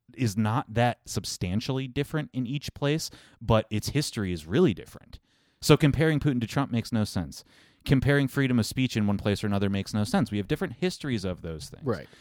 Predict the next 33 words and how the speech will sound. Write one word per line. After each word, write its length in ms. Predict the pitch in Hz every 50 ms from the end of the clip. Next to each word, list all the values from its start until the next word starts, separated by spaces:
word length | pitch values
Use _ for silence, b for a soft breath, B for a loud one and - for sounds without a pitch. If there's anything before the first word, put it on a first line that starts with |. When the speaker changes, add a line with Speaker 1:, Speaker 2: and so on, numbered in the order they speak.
| b b
Speaker 1:
And 160 | - 135 131
how 440 | 120 - 135 151 175 185 185 175 - -
much 320 | 117 113 123 143 - -
they 220 | 127 120 123 123
exist 540 | 117 110 101 95 85 87 98 113 - - -
in 200 | - 107 101 101
reality, 640 | 95 98 95 85 82 82 85 95 104 113 127 139 139 -
I 80 | 101 98
think, 200 | - 113 - -
is 140 | 98 85 87
really 240 | 95 95 95 92
up 140 | 87 85 -
to 100 | - -
debate. 560 | 78 71 80 - - 131 131 - - _ b b b b b b
And 140 | - 120 127
if 120 | 120 -
we're 100 | 131 127
having 260 | 113 127 123 131 123 113
a 40 |
media 380 | 107 113 151 214 220 185 107 87
conversation 880 | - - 90 87 82 82 82 - - 82 82 85 - - 92 87 87 82 -
about 360 | 98 92 - 92 87 82 - b b b b b
how 120 | - 123 117
do 80 | 113
you 140 | 107 101 95
sort 320 | - - 101 92 87 -
through 180 | - 98 95 95
this, 260 | 90 92 90 87 -
or, 80 | 90 85
like, 240 | 85 82 80 - - _ _ _ _ _ _ _
what 200 | - 113 120 117
kind 180 | - 127 120 113
of 160 | 95 87